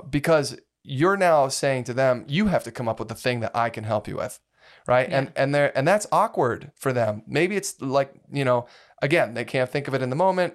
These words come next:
Speaker 1: When they do think of it, it's too late for
Speaker 2: Well,
Speaker 1: them to
Speaker 2: and
Speaker 1: reach out to
Speaker 2: also,
Speaker 1: you.
Speaker 2: like, yeah, I just think, like, there's some simple things. Just drop off some Visa gift cards, y'all. Like, they can just
Speaker 1: Cash, totally. I
Speaker 2: Yeah.
Speaker 1: mean
Speaker 2: Like, also, I'll never forget,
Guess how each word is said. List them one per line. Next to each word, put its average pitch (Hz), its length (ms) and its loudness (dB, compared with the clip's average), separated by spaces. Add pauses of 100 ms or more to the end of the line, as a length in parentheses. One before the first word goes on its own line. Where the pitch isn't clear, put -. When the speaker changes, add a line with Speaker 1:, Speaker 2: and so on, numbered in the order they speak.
Speaker 1:
When 123 220 -2
they 117 100 -4
do 147 160 -2
think 156 180 -4
of 151 80 -2
it, 143 200 0
it's - 160 -8
too - 180 -4
late 139 240 0
for 139 100 -4
Speaker 2:
Well, 415 120 0
Speaker 1:
them - 80 0
to - 40 -14
Speaker 2:
and 120 80 -6
Speaker 1:
reach 131 140 -2
out 165 220 4
to 160 60 -4
Speaker 2:
also, - 20 -2
Speaker 1:
you. 311 140 2
Speaker 2:
like, - 340 -2 (180)
yeah, 240 400 0
I 240 100 -4
just 269 180 -6
think, 254 160 -6
like, 208 220 -4
there's 208 200 -2
some 214 160 -4
simple 226 260 -4
things. 170 400 -6 (840)
Just - 280 -2
drop 247 240 -2
off 240 160 -2
some 180 260 -4
Visa 208 320 -4
gift 214 220 -6
cards, 151 300 -4
y'all. 139 380 -6
Like, 175 300 -6
they 214 140 2
can 220 180 -2
just 214 120 0
Speaker 1:
Cash, 151 480 0 (100)
totally. 151 440 2
I - 40 -8
Speaker 2:
Yeah. 208 220 0
Speaker 1:
mean 131 340 -2
Speaker 2:
Like, 226 260 0
also, 240 440 0 (260)
I'll 269 240 2
never 226 220 0
forget, 180 440 -2